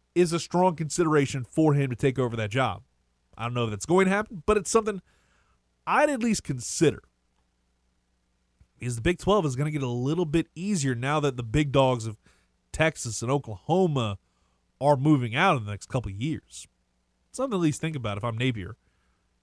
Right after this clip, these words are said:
If the L S U job doesn't come his way. And I don't think it will. I'm, I'm gonna continue to push that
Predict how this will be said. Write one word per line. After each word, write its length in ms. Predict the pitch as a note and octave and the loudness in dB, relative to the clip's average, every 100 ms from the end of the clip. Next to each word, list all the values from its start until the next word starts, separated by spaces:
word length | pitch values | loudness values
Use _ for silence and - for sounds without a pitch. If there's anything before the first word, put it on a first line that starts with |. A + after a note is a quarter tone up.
| _ _ | _ _
If 220 | C3+ C3 - | -2 -2 2
the 120 | C#3 | 2
L 180 | C#3 C3 | 4 2
S 160 | - | -2
U 140 | D3 C3+ | -2 -2
job 480 | A#2 A2+ G#2+ G#2 - | 0 0 -2 -4 -2
doesn't 300 | C3 A2 A2 | -2 -2 -8
come 180 | A2+ | -10
his 180 | G2+ F#2+ | -10 -10
way. 260 | A#2+ A#2+ G2+ | -4 -4 -4
And 120 | B2 | -4
I 80 | C#3+ | -4
don't 240 | F3 D#3 | -2 -2
think 180 | E3 C#3 | -2 -4
it 100 | B2 - | -8 -12
will. 420 | G2+ G#2 A#2 B2 | -14 -8 -4 -2
I'm, 180 | C3+ D3+ - | -4 -6 -4
I'm 80 | |
gonna 120 | C4 F#3 | -4 -4
continue 360 | B2+ - D#3 | -6 -6 -6
to 100 | A#2 - | -6 -6
push 300 | - C#3+ C#3 - _ _ _ - | 2 4 4 -4 _ _ _ -4
that 160 | C#3 | -2